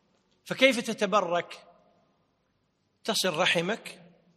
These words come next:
صح ولا لا؟ كما جاء النبي عليه الصلاة والسلام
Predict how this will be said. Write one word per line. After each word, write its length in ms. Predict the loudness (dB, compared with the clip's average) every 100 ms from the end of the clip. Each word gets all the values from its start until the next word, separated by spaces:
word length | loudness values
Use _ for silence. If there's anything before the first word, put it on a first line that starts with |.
| _ _ _ -8
صح 240 | -6 0
ولا 180 | 2 2
لا؟ 120 | 0
كما 460 | -4 -10 -4 -2 0
جاء 280 | 0 0
النبي 360 | 0 -4 -2 2
عليه 220 | 2 2
الصلاة 340 | -2 -2 -4 -4
والسلام 420 | -10 -12 -14 -18